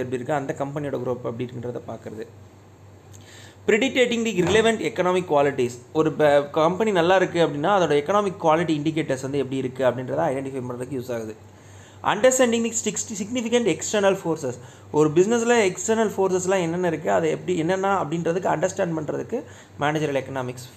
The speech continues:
யூஸ் ஆகுது. So, what is external factor அப்படின்னா, ஒரு ஃபர்மால அவங்களால கண்ட்ரோல் பண்ண முடியாத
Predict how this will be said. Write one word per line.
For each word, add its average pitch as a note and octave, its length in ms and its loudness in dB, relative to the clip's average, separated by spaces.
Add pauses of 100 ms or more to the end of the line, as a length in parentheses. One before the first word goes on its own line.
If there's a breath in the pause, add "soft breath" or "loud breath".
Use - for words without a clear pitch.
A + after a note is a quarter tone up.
யூஸ் B2 180 -14
ஆகுது. A2 160 -8 (460 loud breath)
So, - 40 -2 (100)
what C4 120 2 (140)
is B3 160 -2
external F#3+ 460 -2
factor D3+ 400 2
அப்படின்னா, A#2+ 280 -4 (560 loud breath)
ஒரு D#3 100 4 (100)
ஃபர்மால A#3 520 6 (160)
அவங்களால E3 480 2
கண்ட்ரோல் F3+ 420 4 (100)
பண்ண F3+ 240 2
முடியாத E3+ 400 4